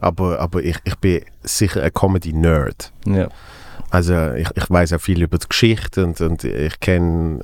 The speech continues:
Speaker 1: so gut wie jedes Bit in irgendeiner Art und Weise.
Speaker 2: Mm, ja.
Speaker 1: Äh, zum Teil auswendig und kann sagen, das ist dann von dem gesehen und das ist
Speaker 2: Aha.
Speaker 1: dann von der gesehen und so.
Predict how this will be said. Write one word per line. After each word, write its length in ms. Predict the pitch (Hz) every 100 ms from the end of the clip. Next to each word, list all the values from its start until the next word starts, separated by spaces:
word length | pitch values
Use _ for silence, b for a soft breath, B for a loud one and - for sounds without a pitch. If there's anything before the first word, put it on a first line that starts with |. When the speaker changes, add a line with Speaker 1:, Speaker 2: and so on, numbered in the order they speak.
| -
Speaker 1:
so 220 | - 101
gut 240 | 87 90 87
wie 80 |
jedes 340 | 87 90 92 -
Bit 260 | 90 -
in 80 | 87
irgendeiner 280 | 85 87 80
Art 180 | 85 87
und 100 | 82
Weise. 320 | 80 80 101
Speaker 2:
Mm, 20 | 98
ja. 960 | 104 107 - - 90 76 78 76 73 57
Speaker 1:
Äh, 20 | - -
zum 160 | 90
Teil 240 | 85 76 73
auswendig 880 | 98 101 90 87 90 85 - -
und 400 | - 82 78 -
kann 140 | - 85
sagen, 380 | 85 78 78 80
das 240 | 80 -
ist 200 | 78 -
dann 360 | 85 85 85 82
von 180 | - 78
dem 260 | 82 85 -
gesehen 320 | 85 80 82
und 100 | 80
das 120 | 76
ist 40 | 95
Speaker 2:
Aha. 20 | 87
Speaker 1:
dann 120 | 78
von 140 | 87
der 200 | 80 80 82
gesehen 400 | - 80 78 78
und 100 | 69
so. 340 | - 92 87